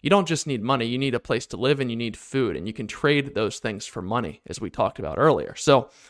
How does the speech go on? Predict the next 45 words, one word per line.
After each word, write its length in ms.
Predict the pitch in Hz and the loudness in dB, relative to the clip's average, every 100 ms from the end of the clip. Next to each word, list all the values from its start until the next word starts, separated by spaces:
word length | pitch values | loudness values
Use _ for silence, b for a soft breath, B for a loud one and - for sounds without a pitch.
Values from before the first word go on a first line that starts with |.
| b | b
that 160 | 160 | 6
goes 180 | 175 170 | 8 8
back 220 | 160 143 | 8 4
and 100 | - | 2
forth. 300 | - 202 - _ b b - | 4 6 4 _ b b -6
If 140 | 139 | 4
you're 100 | 165 | 6
an 60 | 147 | 8
artist 340 | 160 185 - | 8 6 2
that 160 | 147 - | -2 2
doesn't 320 | 139 147 98 | 2 2 -2
produce 360 | 139 120 135 | -2 0 -2
anything 500 | 156 151 - 151 160 - _ _ | -2 -4 -4 -4 -4 -12 _ _
with 320 | 131 135 - | 0 0 -2
truth 540 | - - 151 185 - - _ _ _ _ _ - | -14 0 2 2 -2 -20 _ _ _ _ _ 2
in 140 | 170 | 4
it, 240 | 220 - | 2 -2
meaning 380 | 139 160 147 127 - b b | 2 6 6 2 -6 b b
that 180 | 147 - | -4 -4
the 60 | |
free 280 | 131 - 156 | -10 0 2
market 380 | 147 127 - - | 4 2 2 0
doesn't 240 | 135 135 | 0 0
actually 440 | - 120 - - 110 | -2 -2 -2 -4 -4
value, 460 | - 123 143 185 - b b b - | 2 2 4 0 -4 b b b -2
you're 160 | 147 | 2
not 220 | 180 185 160 | 6 6 6
really 280 | 175 147 | 6 6
an 80 | 120 | 4
artist. 400 | - 135 120 - | 4 4 4 2
I 20 | |
mean, 140 | 123 147 | 0 0
you 60 | |
can 140 | 147 131 | 0 -2
say 160 | - | 2
you 140 | 165 139 | 4 4
create 480 | - 127 117 143 - | 0 0 2 2 -2
stuff, 400 | - 104 92 - | -2 0 0 -2
but 120 | 120 | 0
you're 100 | 135 | 4
never 200 | 147 151 | 4 2
gonna 180 | 147 131 | 2 2
have 200 | 135 123 | 2 0
the 100 | - | -6
time 540 | - 147 135 107 117 | 0 2 4 2 -6